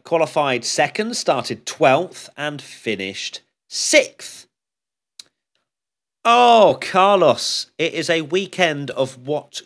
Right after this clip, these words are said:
could have been. I've gone for a seven out of ten for Carlos Sainz. Of course, a great qualifying. Um, but, you know, a race that, you know, finishing sixth,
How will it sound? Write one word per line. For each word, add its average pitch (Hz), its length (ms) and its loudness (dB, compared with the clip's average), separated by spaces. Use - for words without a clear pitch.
could - 280 -10
have 127 360 -6
been. 98 500 -4
I've - 60 -20
gone 233 120 -2
for 247 80 -4
a 214 40 -2
seven - 480 0
out 147 140 0
of 131 80 -12
ten - 320 -4
for 98 80 -18
Carlos 95 400 -4
Sainz. 110 400 -6
Of - 60 -20
course, 127 220 -6
a - 40 -12
great 147 280 -2
qualifying. 113 760 -4
Um, 107 560 -4
but, 196 260 -2
you 220 60 -4
know, 196 100 0
a 196 100 4
race 233 340 -2
that, 202 280 -4
you 170 60 -6
know, 170 60 0
finishing 185 380 -4
sixth, - 460 -2